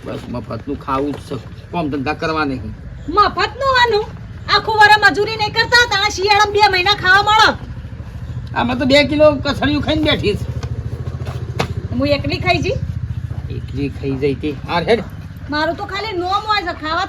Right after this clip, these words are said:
Speaker 2: તમારે જોવો.
Speaker 1: અને વાર થશે હો.
Speaker 2: હારું, ભૂલતા નહીં કોઈ. ગુંદનો સામાન બધો લાવજો. આ ધોતિયાનો છેડો નીકળી ગયો.
Speaker 1: હું કહું છું,
Speaker 2: હા.
Speaker 1: રાતે કોઈ સપનું બપનું આવ્યું તો બધા બધું ઓકળો બોકળો લખાવું તો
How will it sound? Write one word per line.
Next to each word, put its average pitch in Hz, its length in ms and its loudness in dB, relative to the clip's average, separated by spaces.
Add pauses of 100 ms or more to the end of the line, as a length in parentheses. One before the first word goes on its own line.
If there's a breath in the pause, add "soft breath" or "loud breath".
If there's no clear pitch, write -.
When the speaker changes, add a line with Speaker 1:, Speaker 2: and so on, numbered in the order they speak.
Speaker 2:
તમારે 381 300 -2
જોવો. 302 240 0 (1120)
Speaker 1:
અને 190 80 -6
વાર 208 220 2
થશે 220 260 -2
હો. 269 200 4 (560)
Speaker 2:
હારું, 370 240 -2
ભૂલતા 339 460 0
નહીં 453 200 2
કોઈ. 392 180 0 (560)
ગુંદનો 381 380 -8
સામાન 370 340 -6
બધો 370 220 -2
લાવજો. 339 400 -4
આ - 560 -14
ધોતિયાનો 339 340 -8
છેડો 330 200 -6
નીકળી 339 360 -8
ગયો. 285 120 -4 (840)
Speaker 1:
હું 214 100 -12
કહું 190 180 -4
છું, 160 120 -10 (260)
Speaker 2:
હા. 240 140 -10 (360)
Speaker 1:
રાતે 147 200 -12
કોઈ 160 140 -10
સપનું - 280 -14
બપનું 165 260 -8
આવ્યું 170 200 -8
તો 147 60 -6
બધા 156 120 -8
બધું 165 180 -8
ઓકળો 151 220 -8
બોકળો 151 300 -8
લખાવું 139 320 -12
તો 147 60 -12